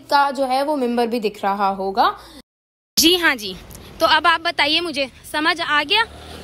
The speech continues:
कि मैं इस रास्ते पर, इस गली तक कैसे पहुँची हूँ। चलें, एक rewind दे देती हूँ। आपने क्या करना है, लियाकत से निकलना है,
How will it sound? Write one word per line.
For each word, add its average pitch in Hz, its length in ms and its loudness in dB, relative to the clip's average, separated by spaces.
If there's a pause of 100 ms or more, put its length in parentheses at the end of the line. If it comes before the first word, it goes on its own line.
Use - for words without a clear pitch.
कि 330 80 -4
मैं 359 180 2 (100)
इस 392 420 -4 (120)
रास्ते 311 440 0
पर, 269 200 -4 (220)
इस 330 200 -8
गली 302 280 -4
तक 294 180 -4 (560)
कैसे 311 340 -2
पहुँची 349 380 -2
हूँ। 359 140 -2 (840)
चलें, 269 240 -4
एक 311 200 -6
rewind 269 400 -2
दे 214 120 -6
देती 196 260 -14
हूँ। 185 100 -20 (1120)
आपने 359 260 0
क्या 381 140 2
करना 370 220 -2
है, 381 80 -2
लियाकत 330 340 -2
से 381 80 -2
निकलना 320 340 -2
है, 349 200 -4